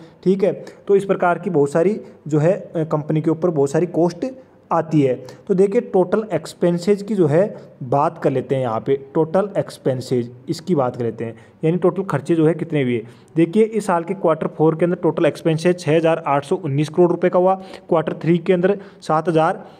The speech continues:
सड़सठ पॉइंट वन सेवन करोड़ रुपए का हुआ था, ठीक है। और पिछले साल के quarter four के अंदर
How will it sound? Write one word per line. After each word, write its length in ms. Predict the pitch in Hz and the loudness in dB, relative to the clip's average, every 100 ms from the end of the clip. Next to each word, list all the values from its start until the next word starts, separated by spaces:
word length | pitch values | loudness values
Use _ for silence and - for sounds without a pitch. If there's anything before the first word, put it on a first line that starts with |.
| _ _ | _ _
सड़सठ 500 | - - 151 190 185 | -8 -4 0 0 0
पॉइंट 220 | 185 180 170 | 2 2 2
वन 200 | 135 151 | 0 2
सेवन 220 | 175 175 | 2 2
करोड़ 240 | 175 180 | 4 2
रुपए 200 | 175 190 | 4 0
का 120 | 185 185 | 2 4
हुआ 160 | 180 | 2
था, 220 | 180 190 190 - - _ | 2 0 -2 -16 -20 _
ठीक 160 | 190 202 | 0 2
है। 80 | 220 | 2
और 200 | - 196 | 2 2
पिछले 340 | 208 202 233 | 0 0 0
साल 240 | 220 185 175 | 2 0 0
के 140 | 202 | -2
quarter 680 | 202 170 165 - - 208 208 - - - | 2 0 0 -4 0 0 -2 -12 -20 -4
four 240 | 180 208 | 2 4
के 100 | 196 | 4
अंदर 280 | 147 120 110 | 0 -2 -6